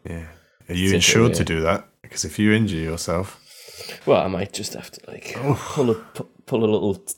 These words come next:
Speaker 2: muscle or something, might there?
Speaker 1: I know, but you won't get anything.
Speaker 2: What?
Speaker 1: I, I don't know. You've
Speaker 2: Uh,
Speaker 1: chose
Speaker 2: I'll
Speaker 1: to
Speaker 2: be
Speaker 1: do it. You be
Speaker 2: well,
Speaker 1: careful, lad. You be careful.
Speaker 2: Yeah,
Speaker 1: Don't
Speaker 2: I'll
Speaker 1: want you
Speaker 2: bend
Speaker 1: to
Speaker 2: the
Speaker 1: have a
Speaker 2: knees. S-,
Speaker 1: Boz
Speaker 2: straight
Speaker 1: knee.
Speaker 2: back, bend the knees.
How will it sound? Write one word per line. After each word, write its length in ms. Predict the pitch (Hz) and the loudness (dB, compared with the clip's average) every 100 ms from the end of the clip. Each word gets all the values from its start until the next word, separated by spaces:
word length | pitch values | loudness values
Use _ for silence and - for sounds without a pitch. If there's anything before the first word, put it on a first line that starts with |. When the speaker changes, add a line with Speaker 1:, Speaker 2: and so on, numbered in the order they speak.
| - | 0
Speaker 2:
muscle 400 | 117 151 160 170 | 2 2 0 -2
or 40 | |
something, 360 | - 180 185 127 | 2 2 4 4
might 180 | 151 | 4
there? 220 | 160 190 180 | 4 0 0
Speaker 1:
I 80 | 110 | 4
know, 200 | 139 120 | 6 6
but 80 | 95 | 4
you 140 | 110 | 4
won't 140 | 127 110 | 4 4
get 100 | 147 | 4
anything. 340 | 156 107 87 - - - - - | 4 2 -2 -6 -14 -18 -18 -6
Speaker 2:
What? 240 | - 156 - - _ _ _ _ | 0 0 0 -10 _ _ _ _
Speaker 1:
I, 40 | 104 - - | -14 -14 -8
I 60 | 117 | -4
don't 120 | 113 | 2
know. 140 | 131 117 | 4 4
You've 220 | 98 120 | 4 6
Speaker 2:
Uh, 60 | 104 | 6
Speaker 1:
chose 200 | 113 107 | 4 4
Speaker 2:
I'll 60 | 101 | 2
Speaker 1:
to 60 | |
Speaker 2:
be 60 | 113 | 4
Speaker 1:
do 160 | 113 | 4
it. 120 | 101 - _ - - | 2 -2 _ -20 -10
You 160 | - 85 | -6 -2
be 100 | 87 | -2
Speaker 2:
well, 100 | 90 | 0
Speaker 1:
careful, 400 | 87 80 - 82 | 2 0 -2 -6
lad. 240 | 80 78 | -6 -6
You 120 | 90 87 | -4 -4
be 100 | 85 | -4
careful. 480 | 92 87 85 82 78 - - - - - | -2 -4 -4 -12 -16 -20 -18 -18 -20 -18
Speaker 2:
Yeah, 300 | - - - - - | -14 -12 -12 -14 -10
Speaker 1:
Don't 100 | - | 0
Speaker 2:
I'll 60 | 98 | 0
Speaker 1:
want 80 | 98 | 4
you 40 | 104 | 4
Speaker 2:
bend 80 | 101 | 6
Speaker 1:
to 60 | |
Speaker 2:
the 40 | 101 | 4
Speaker 1:
have 120 | 95 | 4
a 60 | 92 | 0
Speaker 2:
knees. 200 | 87 - _ - | -2 -12 _ -12
S-, 240 | - - | -8 -4
Speaker 1:
Boz 360 | - 101 104 110 | 2 6 6 6
Speaker 2:
straight 180 | 113 101 | 6 6
Speaker 1:
knee. 100 | 98 | 6
Speaker 2:
back, 220 | 95 101 - | 4 2 0
bend 200 | 95 95 | -2 -2
the 60 | 92 | -4
knees. 220 | 92 - | -6 -8